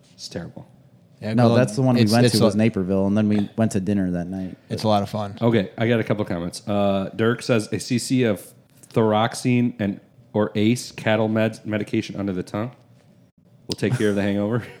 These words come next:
Speaker 1: It's a hardcore way of
Speaker 2: Wow.
Speaker 1: doing it.
Speaker 3: But,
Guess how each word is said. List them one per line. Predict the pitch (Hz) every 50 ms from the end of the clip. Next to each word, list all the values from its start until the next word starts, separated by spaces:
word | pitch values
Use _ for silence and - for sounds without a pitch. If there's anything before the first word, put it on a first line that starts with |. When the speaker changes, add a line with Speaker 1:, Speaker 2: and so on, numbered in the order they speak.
| _ - - - _ - - - -
Speaker 1:
It's | - - -
a |
hardcore | 131 - 123 123 131 131 143 135 127 127
way | 123 135 139
of | 135 135
Speaker 2:
Wow. | 139 127 -
Speaker 1:
doing | - 104 95 -
it. | 170
Speaker 3:
But, | 143 - 147 151 151 131 - - -